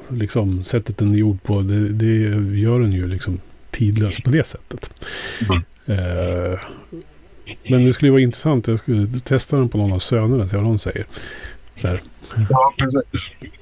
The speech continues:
Speaker 1: Eh.
Speaker 2: För ibland är det svårt, tycker jag. Vissa är så här, men som, så här, det är inte svårt att säga. Så här, Siamese Dream och Smashing Pumpkins. Klart plattan håller än idag. Fantastiskt sound. Tidlös.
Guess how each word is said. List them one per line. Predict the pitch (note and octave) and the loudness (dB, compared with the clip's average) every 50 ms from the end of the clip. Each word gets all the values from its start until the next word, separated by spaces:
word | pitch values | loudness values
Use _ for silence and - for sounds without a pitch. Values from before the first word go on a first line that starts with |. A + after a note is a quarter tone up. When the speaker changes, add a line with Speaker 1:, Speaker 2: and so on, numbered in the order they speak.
| - - - - - - - - - - C#4 - - - - - - | -20 -18 -16 -16 -14 -14 -14 -14 -10 -8 -8 -8 -10 -12 -8 -4 -2
Speaker 1:
Eh. | G#2 F#2 F#2+ F#2+ G#2 - - | -2 0 -2 -4 -6 -4 -2
Speaker 2:
För | B2+ A#2+ | 0 2
ibland | A2 A#2+ B2 D3 - - | 2 2 2 0 -2 -4
är | D#3 C#3 | -2 -2
det | D3 C#3+ | 0 0
svårt, | - - D#3 E3 F3 D#3+ G#2+ - | 0 0 0 0 0 0 -2 -2
tycker | - G2 E2+ - G2 | -4 -4 -2 -2 0
jag. | G2 | 2
Vissa | A#2 D3 C3 - - - F3+ | 2 2 2 0 -2 -2 0
är | C#3+ A#2 G2+ | 0 0 0
så | - - | -2 -4
här, | F#2+ | -4
men | F#2+ G2 G#2 G#2+ | -4 -4 -6 -4
som, | - B2 B2+ B2 G#2+ G#2 | -2 0 -2 -2 -2 -2
så | - | -2
här, | A#2+ G2+ F#2 | -2 0 0
det | F#2 A#2 | 2 2
är | C#3 | 2
inte | D3 C#3 - - - - | 2 2 -2 -2 -6 -4
svårt | - F2+ F2 E2 - | -2 -2 -2 -2 -2
att | F2 | -4
säga. | E2+ - F#2 E2 - - - D#2+ E2 E2 - - | -6 -4 -2 -2 -2 -2 -4 -6 -6 -10 -12 -8
Så | - - | -8 -8
här, | - - - A#2+ A2+ | -6 -4 -2 -2 0
Siamese | A2 G#2+ G#2 G#2 F#2 F2 | 0 0 -2 -2 -2 0
Dream | F#2 F2+ G2 F2+ E2+ F2 | 0 0 0 -2 -2 -4
och | F2 | -6
Smashing | - - G2 F#2+ - G2 F#2 | -4 -4 -4 -2 -2 -2 -2
Pumpkins. | - - E2+ - - - - - - - - - | -2 -4 -6 -6 -8 -10 -10 -12 -18 -18 -10 -4
Klart | - A2 G#2+ G2 F#2 - | -2 0 0 -2 -2 -4
plattan | - - F2+ E2+ - G2 F#2 | -4 -6 -4 -4 -4 -4 -4
håller | F2+ F2 F#2 F2+ E2+ E2+ - | -4 -2 -2 -2 -2 -2 -4
än | E2 D#2+ - | -4 -4 -2
idag. | D#2+ - F#2+ E2+ - - - - - - - | -2 -2 0 -2 -2 -4 -6 -10 -10 -6 -4
Fantastiskt | - G2 F2+ - A2 G2+ - - - - - - | -4 -2 -2 -2 -2 -2 -4 -6 -10 -10 -8 -6
sound. | - - - F#2+ - - - - - | -6 -6 -6 -6 -10 -14 -14 -10 -4
Tidlös. | - - A#2+ G#2 F#2 G2 A2 G#2+ - - - | 0 2 4 4 4 4 4 2 0 -4 -8